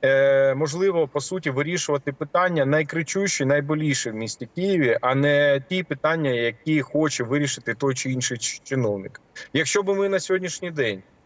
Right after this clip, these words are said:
е, зробили опитування в місті Києві, е,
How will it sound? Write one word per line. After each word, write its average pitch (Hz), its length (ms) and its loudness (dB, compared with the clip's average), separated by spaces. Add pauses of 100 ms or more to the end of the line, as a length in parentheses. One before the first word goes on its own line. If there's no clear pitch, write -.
(140)
е, 120 320 4
зробили 156 460 0
опитування 120 920 -2 (160)
в 113 120 -6
місті 160 380 0
Києві, 120 640 0
е, 117 460 4